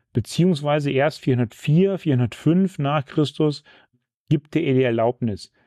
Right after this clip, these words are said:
das Erbe zu verwenden, wie sie möchte, nämlich auch für fromme Zwecke,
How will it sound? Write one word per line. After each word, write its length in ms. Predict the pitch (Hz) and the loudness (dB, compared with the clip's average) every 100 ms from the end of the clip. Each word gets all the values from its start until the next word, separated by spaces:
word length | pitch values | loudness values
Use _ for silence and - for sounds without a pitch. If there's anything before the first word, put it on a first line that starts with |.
| _ | _
das 180 | - 113 | -4 -4
Erbe 480 | 117 110 120 110 98 _ _ | -2 -2 -2 -4 -8 _ _
zu 180 | - 123 | -2 0
verwenden, 480 | 131 120 127 156 | 2 2 0 0
wie 100 | 120 | 2
sie 140 | 123 113 | 2 2
möchte, 340 | 117 131 - | 2 0 0
nämlich 340 | 127 120 123 - | 0 2 0 -2
auch 220 | 113 131 | -2 -4
für 320 | - 139 131 | -4 0 0
fromme 420 | - - 120 120 | 0 -6 -2 -2
Zwecke, 460 | - - 123 151 | -4 -6 -4 -4